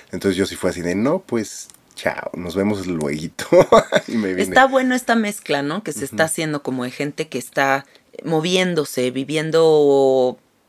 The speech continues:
Speaker 2: ciertos meses del año en un país y luego se van a
Speaker 1: Ujú.
Speaker 2: otro, y como que vas con el clima y vas, pues, abriendo nuevas posibilidades. Me gusta como ese movimiento que también veo mucho aquí en México, ¿no? O sea,
Speaker 1: Exacto.
Speaker 2: muchos extranjeros que dicen,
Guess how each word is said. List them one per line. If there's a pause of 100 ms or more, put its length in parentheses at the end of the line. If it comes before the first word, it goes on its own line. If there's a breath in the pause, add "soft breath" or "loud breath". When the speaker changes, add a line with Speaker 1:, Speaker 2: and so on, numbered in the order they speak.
(220)
Speaker 2:
ciertos
meses
del
año
en
un
país
y
luego
se
van
a
Speaker 1:
Ujú.
Speaker 2:
otro, (340 loud breath)
y
como
que
vas
con
el
clima
y
vas, (680 loud breath)
pues,
abriendo
nuevas
posibilidades.
Me
gusta
como
ese
movimiento
que
también
veo
mucho
aquí
en
México,
¿no?
O
sea,
Speaker 1:
Exacto.
Speaker 2:
muchos
extranjeros
que
dicen,